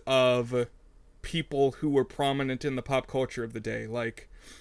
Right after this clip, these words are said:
Fred Flintstone is just, uh, the Honeymooners guy. Uh, Jackie Gleason and, like, Top Cat is Phil Silvers, and, uh, Snagglepuss is Bert Lahr.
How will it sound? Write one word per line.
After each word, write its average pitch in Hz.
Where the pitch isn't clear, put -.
Fred 156
Flintstone 135
is 127
just, -
uh, 113
the 110
Honeymooners 120
guy. 113
Uh, 113
Jackie 135
Gleason 127
and, 120
like, 117
Top -
Cat 143
is 123
Phil 143
Silvers, 120
and, 113
uh, 113
Snagglepuss 147
is 123
Bert 135
Lahr. 127